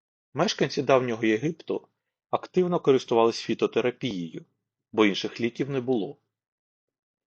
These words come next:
Ще на початку третього тисячоліття до нашої ери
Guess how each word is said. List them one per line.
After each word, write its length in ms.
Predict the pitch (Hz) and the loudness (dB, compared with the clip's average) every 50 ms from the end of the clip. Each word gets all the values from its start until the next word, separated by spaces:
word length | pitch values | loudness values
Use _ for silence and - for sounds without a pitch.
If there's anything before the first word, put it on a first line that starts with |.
| _ _ _ _ _ _ _ _ _ _ | _ _ _ _ _ _ _ _ _ _
Ще 240 | - - - 160 160 | -8 0 2 2 2
на 100 | 170 165 | 4 2
початку 440 | - 143 - - 135 123 - - - | 0 0 2 2 2 2 0 -4 -2
третього 440 | - 139 131 120 - - 107 98 | 2 4 4 4 4 2 -2 -4
тисячоліття 680 | - - - - 104 - - 117 107 107 98 - 107 95 | -6 -8 -10 -10 -8 -6 -4 -2 -2 -2 -2 -2 -2 -4
до 120 | 95 104 | -2 0
нашої 380 | 101 95 92 - - 95 104 - - | 0 0 0 0 -2 -4 -4 -4 0
ери 280 | 156 156 170 139 92 | 0 2 2 2 0